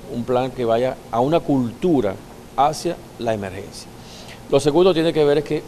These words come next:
vamos a integrar el comando de rural a través de la Guardia Nacional, junto con nuestro cuadrante, pues,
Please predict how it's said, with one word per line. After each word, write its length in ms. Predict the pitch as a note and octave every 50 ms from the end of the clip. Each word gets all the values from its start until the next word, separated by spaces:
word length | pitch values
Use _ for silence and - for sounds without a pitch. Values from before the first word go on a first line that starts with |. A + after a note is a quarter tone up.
| A#2 A#2 -
vamos 240 | - C3+ B2+ C#3 D#3
a 40 | D#3
integrar 360 | C3+ - B2+ B2+ B2+ B2+ C3 C3+
el 80 | B2+
comando 520 | - - A#2 A#2 A#2 A#2 A#2 A#2 B2+ B2+ - - - - - - - - - - - - - - A2+
de 220 | B2 C#3+ E3+ E3 - - - - - - - - - - - - - C3
rural 400 | C3 C3 B2 B2+ C3 C3+ C#3+ - - - - - - - - - - - -
a 80 | C3
través 200 | C3 B2 A#2 A#2+
de 40 | B2+
la 60 | C3
Guardia 360 | B2 A2+ A2+ A#2 A2+ A2 A#2+ A#2
Nacional, 400 | A2 A2 - - F#2+ F#2 F2+ F2+ - - - - - - - - - -
junto 240 | A#2+ A#2+ G#2 B2 G#2
con 280 | - C#3+ D3+ E3+ F3+ - - - - - - - -
nuestro 300 | A#2+ A#2+ A#2 - B2 A2 - - -
cuadrante, 560 | A2+ A#2 A2 A2 B2 B2+ B2+ A2+ G2+ - F#2+ F#2+
pues, 120 | - -